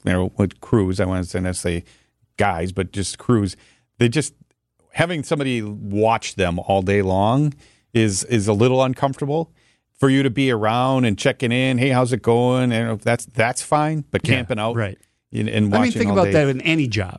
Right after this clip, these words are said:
Speaker 1: Yeah.
Speaker 2: If you had somebody staring over your
Speaker 1: Yeah.
Speaker 2: shoulder while you're doing your
Speaker 1: Your job.
Speaker 2: job, that would be very uncomfortable,
Speaker 1: Yeah.
Speaker 2: you know?
Speaker 1: It's like driving, you know, we all,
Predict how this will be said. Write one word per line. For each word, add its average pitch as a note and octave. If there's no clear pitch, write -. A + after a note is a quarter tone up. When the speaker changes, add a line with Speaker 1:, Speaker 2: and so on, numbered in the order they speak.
Speaker 1:
Yeah. F2+
Speaker 2:
If D#3
you F3
had E3+
somebody D#3
staring D3
over C3+
your B2
Speaker 1:
Yeah. G#2
Speaker 2:
shoulder B2
while A#2+
you're C3
doing B2+
your B2+
Speaker 1:
Your G#2+
job. G2+
Speaker 2:
job, B2
that C3
would C#3
be C3+
very C3+
uncomfortable, D3
Speaker 1:
Yeah. F#2+
Speaker 2:
you A#2+
know? A2
Speaker 1:
It's C#3
like E3+
driving, C#3+
you D3+
know, C3
we C3+
all, C3